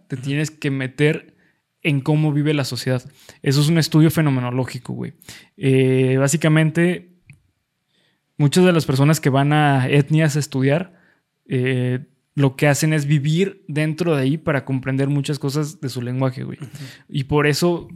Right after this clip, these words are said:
Speaker 1: hablan justamente esto del Mahjong. O sea, porque lo que menciona la doctora Banks es,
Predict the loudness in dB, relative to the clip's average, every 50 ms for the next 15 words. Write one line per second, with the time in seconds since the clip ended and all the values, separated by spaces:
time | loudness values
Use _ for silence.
0 | -14 -4 0 2 2 4 4 2 2 2 2 2 2 2 0 0 0 0 2 2
1 | 0 0 -2 0 0 0 0 -2 -4 -8 _ _ _ -20 -20 _ -20 -20 -20 -20
2 | _ _ 2 2 2 2 2 0 -2 0 0 0 2 2 2 0 -2 -4 -4 -6
3 | -2 0 0 2 2 0 -2 0 0 0 0 2 0 2 2 0 0 0 -2 -2
4 | -2 -4 -4 -4 _ 0 0 2 2 2 2 2 2 2 0 0 0 0 0 0
5 | -4